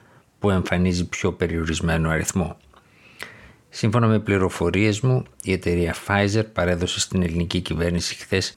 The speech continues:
εκατό χιλιάδες δόσεις εμβολίων για παιδιά.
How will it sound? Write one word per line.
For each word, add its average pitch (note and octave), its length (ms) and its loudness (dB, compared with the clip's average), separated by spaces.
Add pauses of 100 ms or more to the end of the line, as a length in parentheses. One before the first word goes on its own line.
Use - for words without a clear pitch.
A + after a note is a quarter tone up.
εκατό - 420 -2
χιλιάδες F2+ 560 0
δόσεις E2+ 280 -2
εμβολίων D#2+ 500 -2
για D#2+ 140 -4
παιδιά. D#2 380 -4